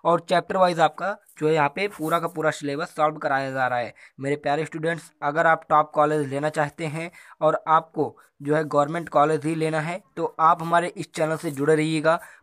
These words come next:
प्रतिदिन आपको सात बजे क्लास मिल जाती है, तो आप लोग रोज़ सुबह सात बजे की क्लास मिस नहीं करेंगे। मैथ्स की क्लासेज आपको चैप्टर वाइज पढ़ाया जा रहा है, तो आपको डेली की क्लासेज अटेंड करनी है। तो चलिए चलते हैं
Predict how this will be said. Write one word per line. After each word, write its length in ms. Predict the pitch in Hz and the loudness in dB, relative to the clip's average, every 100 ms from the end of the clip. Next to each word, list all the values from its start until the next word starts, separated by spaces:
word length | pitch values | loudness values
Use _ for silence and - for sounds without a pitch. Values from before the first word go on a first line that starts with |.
| _ | _
प्रतिदिन 340 | 151 170 190 | -6 -4 0
आपको 300 | 196 165 - | 2 2 -2
सात 340 | 147 - 151 156 | -6 0 0 0
बजे 320 | 156 160 170 - | -6 -8 -10 0
क्लास 260 | 143 143 | 0 0
मिल 240 | 139 151 156 | -2 -4 0
जाती 280 | 156 151 | 0 -2
है, 260 | 156 165 - _ - | -6 -6 -10 _ -10
तो 200 | 151 - | -10 0
आप 200 | 156 185 | 2 2
लोग 200 | 185 185 | -2 -2
रोज़ 240 | 147 170 156 | -2 -2 -6
सुबह 340 | - 160 160 | -10 -2 -2
सात 340 | 160 156 147 | 0 0 0
बजे 200 | 147 143 | 0 -6
की 140 | 147 147 | -6 -6
क्लास 360 | 147 147 147 - - _ | 0 0 -2 -12 -20 _
मिस 300 | 131 151 151 | -6 -6 -6
नहीं 220 | 135 143 | -8 -8
करेंगे। 460 | 147 151 151 156 190 - - - | -4 -4 -4 -6 -10 -14 -20 -12
मैथ्स 440 | 135 151 175 - | -6 -2 -2 -2
की 80 | 180 | -10
क्लासेज 380 | 165 165 147 156 | 0 0 2 2
आपको 440 | 151 147 175 190 - | 0 0 -6 -6 -4
चैप्टर 320 | 156 143 - 160 | 0 0 0 2
वाइज 260 | 160 156 | 2 2
पढ़ाया 360 | - 120 123 143 | -2 -2 0 0
जा 180 | 147 151 | 2 2
रहा 180 | 156 | 2
है, 200 | 160 170 185 - _ | 0 -4 -10 -20 _
तो 100 | 156 | 0
आपको 340 | 151 156 180 | 2 2 -2
डेली 320 | 160 143 156 170 | -6 -4 -6 -8
की 80 | |
क्लासेज 440 | 160 151 131 170 175 | -4 -4 -4 -8 -12
अटेंड 300 | 143 139 143 | -10 -8 -8
करनी 280 | 135 120 123 | -6 -8 -8
है। 180 | 127 117 | -14 -12
तो 80 | 113 | -12
चलिए 280 | 139 143 147 | -8 -6 -4
चलते 400 | 143 139 160 151 | -4 -4 -6 -6
हैं 220 | 165 | -6